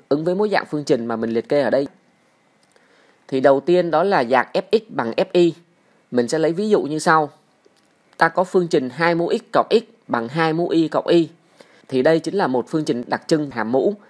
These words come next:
Các bạn để ý thấy thì nếu như ở vế trái thì mình coi t là x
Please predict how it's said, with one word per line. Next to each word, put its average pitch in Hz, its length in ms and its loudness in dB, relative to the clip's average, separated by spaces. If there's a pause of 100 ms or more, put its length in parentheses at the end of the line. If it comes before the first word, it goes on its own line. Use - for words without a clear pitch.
(840)
Các - 60 2
bạn 170 140 4
để 117 120 4
ý 135 80 2
thấy 156 320 2
thì 160 120 -2
nếu 135 200 2
như 190 120 0
ở 101 160 0
vế 113 140 -2
trái 156 500 0
thì 131 120 -6
mình 117 200 -2
coi 147 160 4
t 151 100 -8
là 147 320 2
x 214 140 2